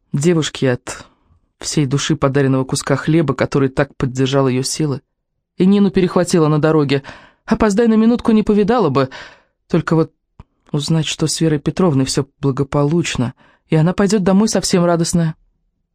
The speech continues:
Наташа быстро свернула за хорошо знакомый угол, да так и обмерла. Дом, в котором раньше жила Вера Петровна, стоял обнажённый.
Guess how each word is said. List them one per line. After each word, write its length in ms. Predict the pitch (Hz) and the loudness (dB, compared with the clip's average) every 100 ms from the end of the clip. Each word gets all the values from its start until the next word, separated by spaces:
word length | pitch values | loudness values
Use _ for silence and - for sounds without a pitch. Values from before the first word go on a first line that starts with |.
| _ _ _ | _ _ _
Наташа 460 | - 202 185 175 165 | -2 0 0 0 0
быстро 300 | 170 - 156 | 0 0 0
свернула 520 | - 147 165 147 143 | 0 2 2 2 0
за 140 | 135 139 | 0 0
хорошо 320 | 147 143 147 | 0 0 0
знакомый 460 | 143 143 151 147 | 0 0 0 2
угол, 320 | 175 170 160 135 | 2 2 0 0
да 180 | 139 | -2
так 320 | 139 160 151 143 | -2 -4 -2 0
и 20 | |
обмерла. 520 | 135 143 139 - - _ _ _ _ _ _ _ _ _ _ _ _ - | 2 0 -2 -8 -12 _ _ _ _ _ _ _ _ _ _ _ _ -6
Дом, 220 | 156 175 | 0 0
в 60 | - | 0
котором 340 | 147 156 143 | 0 2 2
раньше 280 | 160 156 139 | 2 0 -2
жила 240 | 143 147 | 0 0
Вера 200 | 147 147 | 0 0
Петровна, 420 | 139 135 170 139 | -2 0 0 0
стоял 340 | 135 143 139 135 | 0 0 0 0
обнажённый. 600 | 135 143 156 156 135 | 0 0 0 0 0